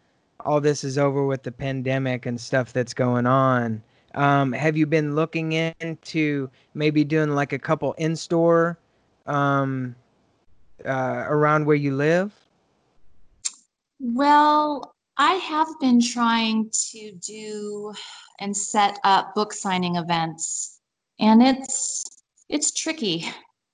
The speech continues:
Speaker 1: Yeah,
Speaker 2: It's,
Speaker 1: yeah.
Speaker 2: it's, um,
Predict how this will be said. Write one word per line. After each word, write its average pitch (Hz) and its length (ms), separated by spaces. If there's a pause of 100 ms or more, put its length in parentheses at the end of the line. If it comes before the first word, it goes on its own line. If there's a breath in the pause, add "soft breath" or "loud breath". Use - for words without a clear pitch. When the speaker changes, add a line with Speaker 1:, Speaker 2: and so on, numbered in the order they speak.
(260)
Speaker 1:
Yeah, 113 400 (220)
Speaker 2:
It's, 233 140
Speaker 1:
yeah. 123 260 (720)
Speaker 2:
it's, 214 340
um, 190 560